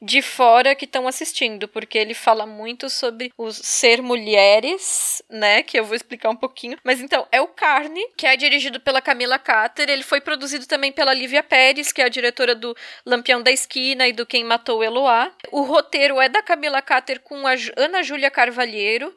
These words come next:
e o filme ele tem depoimentos da Raquel Virgínia, Valquíria Rosa, Larissa Rahal,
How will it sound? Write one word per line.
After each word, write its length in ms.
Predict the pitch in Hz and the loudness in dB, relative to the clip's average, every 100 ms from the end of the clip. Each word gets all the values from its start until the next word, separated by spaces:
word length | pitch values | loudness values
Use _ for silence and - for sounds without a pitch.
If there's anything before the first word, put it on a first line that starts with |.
| - | -4
e 140 | 269 | -2
o 40 | |
filme 260 | 294 311 294 | 0 0 -2
ele 100 | 302 | -2
tem 200 | 311 302 | -2 -2
depoimentos 680 | 294 311 302 277 240 254 233 | -2 0 0 2 0 -4 -4
da 140 | 220 220 | 0 2
Raquel 440 | 226 220 240 262 | 2 0 0 0
Virgínia, 760 | 302 330 262 247 240 247 294 - | 0 -2 -2 -6 -4 -2 -4 -4
Valquíria 640 | 226 247 240 - 339 330 | 2 2 2 -6 0 0
Rosa, 600 | 269 233 220 220 254 - | 2 2 2 0 -6 -8
Larissa 540 | - 247 233 226 - 269 | -2 0 2 -2 -6 -4
Rahal, 580 | 302 285 247 190 196 | 0 0 2 0 -2